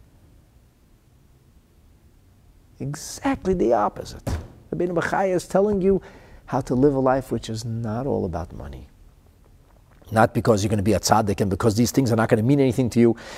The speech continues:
and I have, uh, I'll be a mendicant. No, no, no, no. I live a normal life. I'm gonna try to provide and have the things that I need and live like a mensch. The Rebbe once told somebody he didn't want shluchim to be impoverished.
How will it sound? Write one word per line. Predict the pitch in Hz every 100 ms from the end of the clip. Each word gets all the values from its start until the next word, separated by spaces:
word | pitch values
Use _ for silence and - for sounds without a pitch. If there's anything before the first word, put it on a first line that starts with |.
| -
and | 104
I | 98
have, | 98 120 110 92
uh, | 90
I'll | 92 92
be | 101 117
a | 104
mendicant. | 123 135 117 98 104
No, | 233 330 330
no, | 254
no, | 226 175
no. | 117 92 - 67 - - - - -
I |
live | 90 101
a |
normal | 95 92 95
life. | 92 92 90 85 - - - - - - - - - -
I'm |
gonna | 110 104
try | - 110 110
to | -
provide | 95 107 90 101 101 98 95 92 - - _ - _ - -
and | 104
have | 120
the | 110
things | - 127 120 107
that | 101
I |
need | 101 107 110 104 98 98 85
and | 110
live | 131 120
like | 117
a |
mensch. | 107 113 120 110 104 98 - - - - - - - _ _ _ _ _ _ _ _ _ _ _ _ _ _ _ _ _ _ _ _ _ - - _ -
The | 107
Rebbe | 110
once | 110 110
told | 107 110
somebody | - 98 90
he | 90
didn't | 101 107
want | 104 104
shluchim | 110 101 98
to | 90
be | 90
impoverished. | 87 82 85 80 82 -